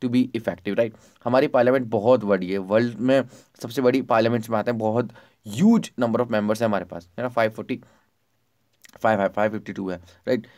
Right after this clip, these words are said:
उसके अलावा बात करते हैं the majority support enjoyed by the executive in the parliament reduces the possibility of the effective criticism। गवर्नमेंट जिसकी रहेगी, पावर जिसके पास है, वो क्यों क्रिटिसिज्म अलाउ करेगा? हालांकि इफेक्टिव क्रिटिसिज्म होना चाहिए, जो कि नहीं होता है।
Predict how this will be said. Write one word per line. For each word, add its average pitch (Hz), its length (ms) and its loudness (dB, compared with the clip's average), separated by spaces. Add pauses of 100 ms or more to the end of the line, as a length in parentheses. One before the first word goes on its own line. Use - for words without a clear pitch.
(260)
उसके 170 180 -2
अलावा 185 300 8 (240)
बात 127 240 4
करते 135 180 2
हैं 151 160 2 (360)
the 156 100 0
majority 165 500 2
support 131 360 0
enjoyed 131 280 2
by 117 140 4
the 113 100 -6 (100)
executive 120 580 -2
in 117 60 -6
the 113 120 -8
parliament 101 340 0 (340)
reduces 139 480 0
the 151 60 4 (120)
possibility 151 840 -2
of 151 120 2
the 131 240 -4
effective 147 420 -2 (320)
criticism। 147 580 0
गवर्नमेंट 139 460 4
जिसकी 135 320 -6
रहेगी, 135 280 2
पावर 131 340 4
जिसके 127 280 -6
पास 120 300 0
है, 123 140 -2 (400)
वो 151 120 0
क्यों 160 320 -2
क्रिटिसिज्म 113 520 -8
अलाउ 104 280 0
करेगा? 104 320 -6 (240)
हालांकि 143 360 0
इफेक्टिव 143 480 -2
क्रिटिसिज्म 123 420 -6
होना 107 280 0
चाहिए, 110 260 -4
जो 110 120 -8
कि 110 120 -12
नहीं 98 180 -6
होता 82 160 -10
है। - 60 -20